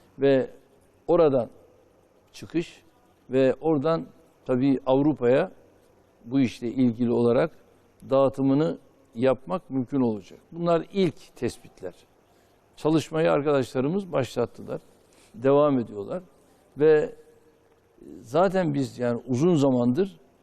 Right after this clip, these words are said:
enerji merkezi olma yolunda adım atıyoruz.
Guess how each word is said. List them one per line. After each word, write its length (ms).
enerji 400
merkezi 760
olma 380
yolunda 720
adım 240
atıyoruz. 500